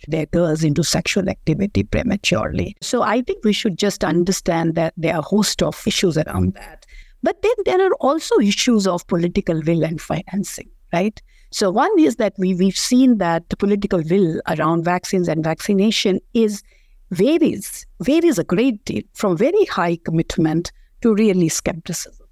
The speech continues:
So I think that's one issue to be dealt with, because we know that in the absence of political will, we cannot make any headway with either introductions or improved uptake of this very effective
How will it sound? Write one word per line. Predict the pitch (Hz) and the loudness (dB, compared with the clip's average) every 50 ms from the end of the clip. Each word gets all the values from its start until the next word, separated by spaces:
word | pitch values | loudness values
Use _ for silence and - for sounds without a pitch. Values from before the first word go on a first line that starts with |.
| - _ | -20 _
So | - - - 220 | -10 -6 -2 0
I | 190 180 190 | 0 0 0
think | - 262 240 190 | 2 2 2 2
that's | 160 170 170 170 - - - | 2 0 -2 -2 -4 -10 -6
one | 160 160 170 180 180 185 180 170 - _ _ - - _ _ | -2 0 0 2 2 0 -2 -2 -6 _ _ -20 -20 _ _
issue | - 196 165 - - - - - - 214 - - - | -4 -2 -2 0 0 -2 -2 -2 -4 -10 -10 -12 -6
to | - 180 | -4 -2
be | 160 160 | 0 0
dealt | 156 160 160 156 175 165 _ - - | -2 0 -2 -2 -2 -4 _ -6 -6
with, | 170 160 - - - - - | -6 -6 -6 -8 -12 -4 -4
because | 185 - 233 220 196 202 | -2 0 0 -2 0 2
we | 233 240 | 4 4
know | 220 226 247 269 277 | 6 6 4 2 0
that | 220 202 170 165 - | 0 -2 -4 -2 -2
in | 165 170 | -2 -2
the | 170 - | 0 0
absence | - - 170 - - - 190 170 - | -2 -4 -4 -6 -4 -2 -2 -2 -2
of | 175 - - | -4 -6 -4
political | - 165 156 156 - - 160 - 165 151 147 | -2 -2 -2 0 -2 -6 -4 -2 -2 -2 0
will, | 151 160 165 196 262 269 226 - - _ - | 0 2 2 4 4 4 2 0 -6 _ -2
we | - 180 160 | -2 -2 0
cannot | - - 190 185 185 180 165 _ | 0 0 0 0 0 0 -2 _
make | - 156 160 - | -4 -4 -2 0
any | 170 165 180 170 | 2 2 2 2
headway | 165 - - 160 156 - 156 151 160 - | 0 0 -4 -4 -4 -2 -4 -4 -2 -2
with | 175 165 | -2 0
either | 196 196 233 240 277 262 240 247 _ _ _ | 0 0 0 0 0 0 -2 -4 _ _ _
introductions | 185 175 - 185 160 170 156 - - - 190 165 170 156 - - | 0 0 0 0 -2 -2 -4 -2 -2 -2 0 0 -2 -4 -4 -2
or | 175 165 165 160 | 0 0 0 0
improved | 156 156 151 - - 165 175 202 | -2 -4 -2 -2 -2 -2 -2 -2
uptake | - 151 - _ - - 151 - - - - - - _ - - - - | -4 -6 -6 _ -4 -2 -2 -2 -4 -12 -20 -20 -20 _ -20 -14 -4 -4
of | 139 147 175 | -4 -2 0
this | 175 165 - - | -2 -2 -2 0
very | 196 208 269 392 415 330 220 | 0 0 2 4 4 4 2
effective | 165 - - - 175 - _ _ - 160 156 - - | 2 0 -4 -6 -6 -6 _ _ -6 -6 -6 -6 -12